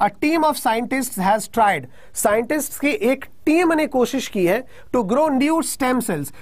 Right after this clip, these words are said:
नए स्टेम सेल्स in the ear, ठीक है, कान में नए स्टेम सेल्स ग्रो करने की कोशिश की है, that get damages on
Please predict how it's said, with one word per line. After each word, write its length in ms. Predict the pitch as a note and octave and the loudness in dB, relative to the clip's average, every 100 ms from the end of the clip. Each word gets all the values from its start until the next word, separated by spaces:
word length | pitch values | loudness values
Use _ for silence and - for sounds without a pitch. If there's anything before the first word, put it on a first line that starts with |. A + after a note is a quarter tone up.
| - | -2
नए 240 | G#3 C#4 C#4 | 0 0 0
स्टेम 300 | C4 B3+ B3 | -2 -2 -2
सेल्स 320 | A#3 B3 - G#3+ | -2 -2 -2 -2
in 180 | A#3 | 0
the 80 | A3+ G#3+ | 0 0
ear, 240 | G#3+ D3+ - - - - | 0 0 -4 -18 -20 -4
ठीक 160 | A3+ A3 | -2 0
है, 80 | D#3+ | 2
कान 260 | G3+ A#3 | 2 2
में 120 | B3 A3+ | 2 2
नए 180 | B3 | 2
स्टेम 300 | A#3+ B3 A#3 | 0 0 -2
सेल्स 340 | - B3+ B3+ - D#3 | 0 -2 -2 -8 -4
ग्रो 220 | F3 A#3+ | 2 2
करने 300 | A#3 A3+ A#3+ | 2 0 0
की 100 | A3+ | 0
कोशिश 360 | F#3+ F#3 C4 - | -2 -2 -2 0
की 140 | F#3 | 2
है, 140 | A#3 B3+ - - | 2 0 -8 -2
that 280 | F#3+ G3 D3 | 0 0 0
get 280 | A#3 C4 D#3 D3 | 0 0 -2 0
damages 680 | G3 A#3 C4+ F#3+ G3+ G#3 G#3 | 2 2 2 2 0 0 -2
on 220 | F#3+ G#3 | 2 0